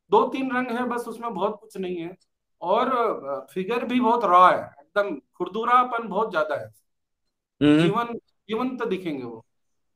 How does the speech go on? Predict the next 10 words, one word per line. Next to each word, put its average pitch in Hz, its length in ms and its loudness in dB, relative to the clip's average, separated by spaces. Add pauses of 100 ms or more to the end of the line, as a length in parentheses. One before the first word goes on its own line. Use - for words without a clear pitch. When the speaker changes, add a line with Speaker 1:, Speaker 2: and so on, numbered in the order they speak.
(160)
Speaker 1:
वही 143 240 6
Speaker 2:
हम्म। 123 220 4
Speaker 1:
जो 226 460 -2
मालवा 185 240 4
मिनिएचर 208 500 -2
transform 180 460 2
होके 190 340 -2
मेवाड़ 175 440 8
जाता 156 380 2
है 135 200 -6